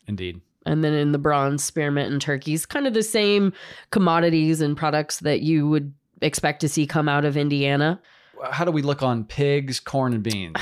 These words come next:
Speaker 2: <sighs> So pigs, I'm looking number five for pigs and corn. Soybeans number four.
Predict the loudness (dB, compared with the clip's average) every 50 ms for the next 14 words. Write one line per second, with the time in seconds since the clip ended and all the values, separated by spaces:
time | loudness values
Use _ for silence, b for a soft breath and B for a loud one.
0 | B B B B B -8 -6 -4 0 0 2 2 2 0 0 -2 0 2 2 4
1 | 6 6 6 6 6 6 6 6 6 6 6 6 6 6 6 4 4 4 2 0
2 | -2 -4 -4 -2 -2 -2 0 0 -2 -2 0 0 0 2 2 0 -2 -2 0 2
3 | 4 4 4 4 4 4 4 4 4 4 2 0 -4 -8 -14 -8 -2 0 0 0
4 | 0 -2 -2 0 2 2 2 2 0 0 0 0 2 0 0 -2 -2 0 2 2
5 | 2 2 2 4 4 4 4 2 B B B B B B B B B B B B
6 | -4 0 0 2 2 2 2 2 2 2 2 2 2 0 0 2 2 2 2 0